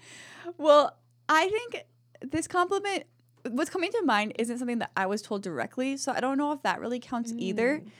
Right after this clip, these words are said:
Speaker 1: But when my mom and Justin's mom first met, obviously they talked about the fact that their children were dating. And so,
Speaker 2: <laughs>
Speaker 1: um, and afterwards, my mom, like, just shared what she had said, and just, like, hearing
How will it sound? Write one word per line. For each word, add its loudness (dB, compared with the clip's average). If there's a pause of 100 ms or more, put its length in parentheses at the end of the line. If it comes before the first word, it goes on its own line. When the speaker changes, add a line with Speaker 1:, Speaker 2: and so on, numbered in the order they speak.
(360)
Speaker 1:
But 4 (240)
when 2
my -2
mom 2
and -4
Justin's -6
mom -4
first -4
met, 0 (400)
obviously -6
they -6 (100)
talked -10
about -4
the -14
fact -8
that -12
their -10
children -8
were -8
dating. -2
And 8
so, 6 (240)
Speaker 2:
<laughs> -6
Speaker 1:
um, 4 (480)
and 4
afterwards, 4
my 0
mom, 0
like, -2
just -4
shared 0
what -2
she -4
had -2
said, 0
and 0
just, 0
like, 2
hearing 0